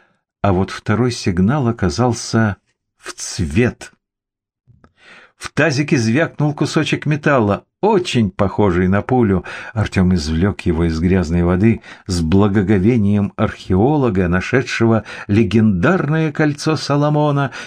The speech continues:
и протянул Зоркину. Тот достал из кармана лупу,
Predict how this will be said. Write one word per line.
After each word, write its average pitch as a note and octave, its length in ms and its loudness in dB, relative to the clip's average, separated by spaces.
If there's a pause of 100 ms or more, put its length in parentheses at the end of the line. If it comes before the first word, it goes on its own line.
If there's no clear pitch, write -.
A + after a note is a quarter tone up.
(140)
и A#2 100 4
протянул F#2+ 640 2
Зоркину. C#3 840 0 (380)
Тот D2+ 260 -2
достал E2+ 420 0
из E2 140 -4
кармана D#2+ 500 0
лупу, D#2 580 -4